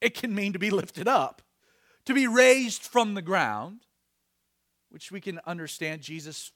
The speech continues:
physically was lifted up on the cross. But it can also mean, in, in the Greek, to be exalted, which is what resulted in this lifting up. It, in, in the light of the crucifixion,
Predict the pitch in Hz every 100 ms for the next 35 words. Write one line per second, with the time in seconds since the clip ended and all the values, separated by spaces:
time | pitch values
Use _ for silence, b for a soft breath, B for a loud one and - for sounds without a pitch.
0 | - 226 190 - 170 160 170 143 175 -
1 | 185 254 214 131 139 240 254 110 - -
2 | - - _ _ _ _ B B B 311
3 | 311 294 285 349 - 339 226 165 170 233
4 | 240 208 151 - 208 196 156 156 196 -
5 | 285 180 220 233 208 175 320 339 - 104
6 | 80 _ _ _ _ _ _ _ _ _
7 | _ _ _ - 208 233 190 226 226 233
8 | 208 165 277 294 226 214 208 214 202 190
9 | 220 277 240 - B B 277 285 269 254
10 | 247 285 330 302 240 - 254 - 226 294
11 | 311 - 226